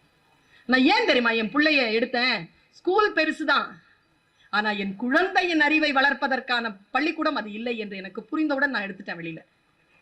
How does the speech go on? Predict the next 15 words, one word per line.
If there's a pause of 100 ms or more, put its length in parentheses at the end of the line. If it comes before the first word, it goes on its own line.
(1500)
அறிவு
கொடுக்கணுங்க. (1600)
கல்விக்கும்
அறிவுக்கும்
என்ன
வித்தியாசம்
தெரியுமா? (1400)
கல்வி
என்பது
வெளியிலிருந்து
உட்செல்வது,
அறிவு
என்பது
உள்ளிருந்து
வெளிப்படுவது.